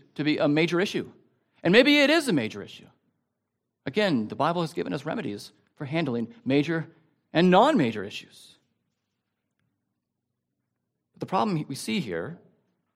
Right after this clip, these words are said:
is that if pride is not dealt with, it doesn't matter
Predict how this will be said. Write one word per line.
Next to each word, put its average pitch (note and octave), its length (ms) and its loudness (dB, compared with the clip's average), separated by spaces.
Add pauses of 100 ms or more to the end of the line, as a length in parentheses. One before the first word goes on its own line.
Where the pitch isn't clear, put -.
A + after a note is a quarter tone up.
(320)
is C3 100 -2
that D#3+ 60 4
if D#3+ 120 -4
pride G3 240 4
is F#3 80 -6
not G#3 160 -2
dealt D3 180 -2
with, E2 160 -8
it - 1300 -20
doesn't F3+ 160 -2
matter F3+ 400 -2